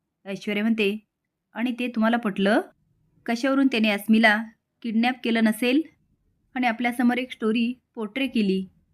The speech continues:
की मी अस्मीला सारंगच्या आयुष्यात पाठवलं, प्रेमात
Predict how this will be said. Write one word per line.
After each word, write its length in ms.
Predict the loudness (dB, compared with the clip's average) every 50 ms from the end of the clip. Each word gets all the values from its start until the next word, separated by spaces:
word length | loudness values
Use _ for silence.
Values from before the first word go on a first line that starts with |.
| _ _ -6
की 60 | -2
मी 120 | -2 0
अस्मीला 440 | 0 -2 -2 0 0 2 2 2 0
सारंगच्या 480 | 0 0 0 0 2 0 0 0 2 0
आयुष्यात 260 | 0 0 -2 -4 -4
पाठवलं, 680 | -2 -2 -2 -2 0 0 2 2 2 2 0 -2 -4 -8 _ _ _ _ _ _ _ -8
प्रेमात 260 | -4 -4 -2 0 -2